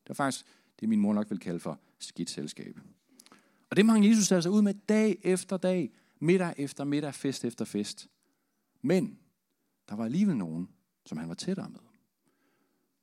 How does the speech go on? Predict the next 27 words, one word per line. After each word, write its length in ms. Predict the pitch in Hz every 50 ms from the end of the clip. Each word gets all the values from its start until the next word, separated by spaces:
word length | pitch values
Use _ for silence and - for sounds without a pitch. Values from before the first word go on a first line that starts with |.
| _ _
Og 100 | - 127
det 60 | 139 170
var 60 | 160
som 120 | 147 151
tidligere 300 | - - 170 165 160 151
nævnt 240 | 135 135 135 131 -
de 60 | -
tolv 220 | 101 - 123 120 101
apostle, 540 | - - 107 131 160 170 - - 98 92 - - _ _
som 140 | _ - -
han 140 | - 101 98
vandrede 380 | 104 101 123 156 170 151 143 113
og 60 | 104
levede 220 | 101 110 131 143
helt 380 | 127 131 - 226 226 202 - -
tæt 300 | - - 202 208 - -
sammen 380 | - - - 180 196 180 151
med 200 | 135 131 147 165 165 _ _ _ _ _ _ _ _ _ _
over 240 | - 170 180 180 151
en 120 | - 262
periode 300 | - - 123 120 127 151
på 80 | - -
godt 220 | 135 - 147 147
tre 320 | - - - - 165 170 147
år, 80 | 127
altså 140 | 123 - -
hver 160 | 185 208 254